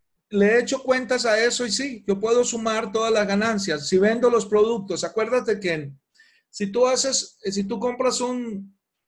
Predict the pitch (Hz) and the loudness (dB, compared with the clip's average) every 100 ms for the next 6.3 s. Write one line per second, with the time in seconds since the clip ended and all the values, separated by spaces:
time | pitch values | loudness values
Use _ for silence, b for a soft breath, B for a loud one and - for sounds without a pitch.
0 | _ 214 220 247 240 247 240 208 196 208 | _ -6 -2 -2 2 0 2 0 0 -2
1 | 233 240 208 214 226 240 226 196 202 220 | -2 -4 -2 0 0 0 0 2 2 0
2 | 220 220 220 226 196 185 175 165 180 196 | -2 -4 -4 -4 -4 -4 -8 -6 -2 0
3 | 196 220 190 131 - _ _ _ _ _ | 0 2 2 0 -8 _ _ _ _ _
4 | - 175 190 196 202 190 175 165 143 196 | -4 -2 -2 -2 -4 -2 -2 -2 -2 -4
5 | 196 202 196 170 165 147 147 156 165 - | -4 -4 -6 -10 -12 -14 -12 -10 -8 -4
6 | 165 127 | -4 -4